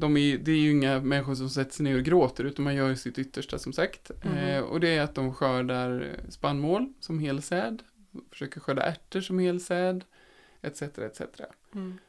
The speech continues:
Speaker 1: Men då är det så att ekologiska producenter, de har vissa begränsningar där, för de kan ju inte skörda vad som helst, utan det ska ju vara ekologiskt.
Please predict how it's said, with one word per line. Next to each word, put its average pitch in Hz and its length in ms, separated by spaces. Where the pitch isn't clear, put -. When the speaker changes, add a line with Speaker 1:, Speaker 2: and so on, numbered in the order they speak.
Speaker 1:
Men 180 100
då 220 240
är 202 160
det 180 240
så 160 200
att - 280
ekologiska 185 640
producenter, 131 600
de 160 180
har 165 180
vissa 165 240
begränsningar 170 600
där, 123 140
för - 120
de 160 120
kan 180 120
ju 185 60
inte 180 120
skörda 170 400
vad 147 240
som - 160
helst, - 320
utan 143 220
det 143 60
ska - 180
ju 143 120
vara 139 180
ekologiskt. 254 840